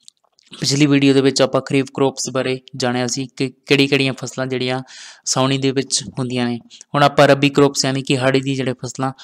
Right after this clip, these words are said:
ਉਹਨਾਂ ਬਾਰੇ ਜਾਣਾਂਗੇ। ਸਭ ਤੋਂ ਪਹਿਲੀ ਜਿਹੜੀ ਫਸਲ ਹੈ ਉਹ ਦੋਸਤੋ ਵੀਟ। ਵੀਟ ਦਾ ਜਿਹੜਾ ਹੈ, ਅ, ਬੋਟੈਨੀਕਲ ਨੇਮ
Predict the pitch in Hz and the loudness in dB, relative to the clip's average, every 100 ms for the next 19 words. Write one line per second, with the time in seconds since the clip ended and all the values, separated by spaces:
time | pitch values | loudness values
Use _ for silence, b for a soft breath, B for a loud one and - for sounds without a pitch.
0 | B B 135 131 127 127 143 _ - 131 | B B -4 -2 0 -2 -4 _ -10 -6
1 | 127 120 120 - - 143 - 156 156 160 | -4 -4 -8 -10 -4 -2 0 2 4 4
2 | 160 147 147 143 139 135 131 131 127 123 | 2 2 0 -2 -4 -2 0 0 -2 -4
3 | 135 123 127 123 117 _ _ _ _ _ | -6 -6 -6 -6 -10 _ _ _ _ _
4 | _ _ B B B - 139 147 151 165 | _ _ B B B -8 2 4 6 6
5 | 151 143 139 143 143 B B B 139 127 | 6 6 6 4 -2 B B B -4 -2
6 | 131 151 147 143 139 139 | 0 2 4 2 2 -2